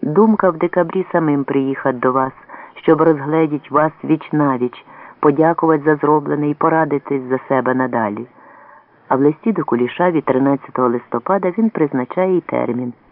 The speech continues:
п'ятнадцятого грудня. «Я б хотів пожить коло боку вашого, багацько б дечого пізнав невідомого мені.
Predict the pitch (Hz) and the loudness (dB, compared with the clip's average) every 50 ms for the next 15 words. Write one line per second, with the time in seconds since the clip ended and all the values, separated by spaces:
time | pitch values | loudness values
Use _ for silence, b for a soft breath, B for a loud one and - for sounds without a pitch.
0 | _ - - 117 113 - 123 143 175 175 - - - - - 123 120 123 120 120 | _ -2 -2 -2 0 0 -2 -2 -2 -4 -6 -10 -10 -4 -2 -2 -2 -2 -2 -4
1 | 117 120 117 110 113 120 131 - b b b b b b b b b _ _ 175 | -4 -4 -4 -6 -8 -10 -10 -14 b b b b b b b b b _ _ 2
2 | 208 214 208 - - - - - 202 202 180 - 180 175 165 190 185 - - 175 | 2 2 2 2 -2 -2 -2 0 -4 -4 -2 -2 -2 0 0 0 -2 -2 -2 -2
3 | 170 170 165 156 151 147 135 - 131 120 120 117 123 - - - 110 120 117 B | 0 0 0 2 2 0 0 2 0 2 2 2 0 -2 -6 -8 -8 -8 -10 B
4 | B B B B B - 127 147 147 147 165 185 190 - - - 165 147 127 143 | B B B B B -2 0 0 2 2 0 -2 -2 -2 -2 -2 -2 0 0 0
5 | 165 170 - - 147 143 - - 131 127 - 135 147 156 165 160 147 139 127 123 | -2 0 0 -2 -2 -2 0 -2 -4 -2 0 0 0 0 0 2 0 2 2 2
6 | 117 117 117 113 113 113 117 110 110 110 110 110 110 113 | 4 4 4 4 2 2 0 0 -2 -2 -2 -4 -6 -8